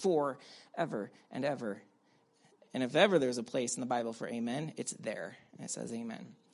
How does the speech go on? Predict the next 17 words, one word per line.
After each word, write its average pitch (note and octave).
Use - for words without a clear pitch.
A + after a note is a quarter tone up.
"Now D#3+
to D#3+
him E3
who D#3
is D3
able C#3
to -
do C3+
far C3+
more B2+
abundantly A#2+
than A#2
all A2+
we A2+
ask A2
or -
think." -